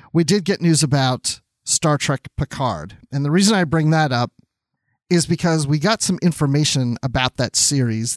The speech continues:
that contradicts some of the continuity that we've had with the post-Nemesis novels. So I've been reading a lot online where, you know, Trek readers like us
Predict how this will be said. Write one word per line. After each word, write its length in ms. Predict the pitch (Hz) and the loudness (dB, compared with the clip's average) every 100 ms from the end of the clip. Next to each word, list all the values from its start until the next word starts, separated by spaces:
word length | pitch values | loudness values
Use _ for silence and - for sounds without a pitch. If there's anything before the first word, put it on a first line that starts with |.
| - | -2
that 420 | 151 147 147 - - _ _ _ - | 2 2 0 -6 -18 _ _ _ -12
contradicts 880 | - 262 311 - 220 143 - - - | -4 -2 -2 -4 -4 -2 -2 -2 -2
some 380 | - - 180 202 | 0 2 2 2
of 60 | |
the 80 | 185 | 0
continuity 800 | - 160 - 151 151 143 131 135 | 0 0 2 4 4 2 0 -2
that 200 | 123 107 | -2 -4
we've 200 | 131 123 | -4 -4
had 400 | 131 110 113 120 | -4 -4 -4 -4
with 220 | 123 127 | -4 -4
the 80 | 127 | -4
post-Nemesis 960 | - 156 151 131 139 139 127 - 104 - | -2 0 2 0 0 2 0 -2 -4 -4
novels. 680 | 120 127 120 85 - 131 - - - - | -2 -2 -2 -6 -10 -8 -10 -16 -20 -6
So 280 | - 170 160 | 0 2 2
I've 140 | 160 | 2
been 160 | 175 170 | 2 4
reading 280 | 214 220 196 | 4 4 4
a 100 | 156 | 2
lot 320 | 143 165 180 | 2 2 2
online 640 | 175 151 151 151 131 120 | 0 2 2 2 0 -4
where, 200 | 127 123 - _ _ _ - | -4 -6 -8 _ _ _ -6
you 120 | 151 | -2
know, 160 | 117 113 - | -2 -4 -4
Trek 320 | - 190 - | -2 -2 0
readers 720 | 185 180 170 160 165 147 - | 0 2 4 4 4 2 0
like 240 | 143 196 147 | 0 0 0
us 360 | 113 143 - | -2 -2 -4